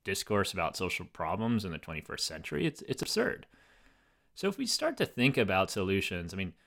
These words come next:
there's a lot that could be done from the top down and the bottom up. From the bottom up, we need to get better at distinguishing extremists from moderates.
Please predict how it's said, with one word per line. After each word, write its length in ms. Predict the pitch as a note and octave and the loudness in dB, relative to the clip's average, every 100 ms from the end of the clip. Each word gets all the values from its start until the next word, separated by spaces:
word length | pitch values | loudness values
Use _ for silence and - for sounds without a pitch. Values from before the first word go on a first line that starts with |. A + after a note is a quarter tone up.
| _ _ | _ _
there's 180 | C3 D3 | 2 6
a 60 | D#3 | 6
lot 420 | G#2 G2+ A2+ - | 8 8 6 4
that 120 | A#2+ | -2
could 140 | B2 | 0
be 100 | A2 | 0
done 500 | G2+ G2 G2+ A2 G#2+ F#2+ - _ | -2 0 2 2 2 -2 -14 _
from 200 | - G2+ | -2 0
the 80 | F#2 | 0
top 420 | - G2 G#2+ - | -2 2 2 0
down 340 | F#2+ F#2+ G2+ | -4 0 0
and 120 | F#2+ E2 | -2 -6
the 40 | |
bottom 380 | D#2+ F2 F#2+ F2+ | -4 -2 -2 -2
up. 180 | F#2 - | -6 -6
From 100 | F#2+ | -8
the 60 | |
bottom 380 | E2 F#2+ G#2 G2 | 0 4 6 4
up, 200 | G2 - | 0 -2
we 60 | F#2 | -6
need 140 | F2+ | -6
to 60 | - | -4
get 240 | F#2 - | -6 -2
better 420 | F#2 F#2 G#2 G#2 - - | -2 0 2 0 -4 -16
at 120 | E2 | -12
distinguishing 800 | F2 - F#2+ G2 F2+ G2+ G2 F#2+ | -10 -6 -2 -2 -2 -2 -2 -4
extremists 720 | - - - G2 G2+ G#2 - | -8 -10 -2 0 2 0 -2
from 280 | - - F2+ | -10 -6 -4
moderates. 600 | F2 F2 A2 C#3 - - | -2 0 0 -2 -4 -18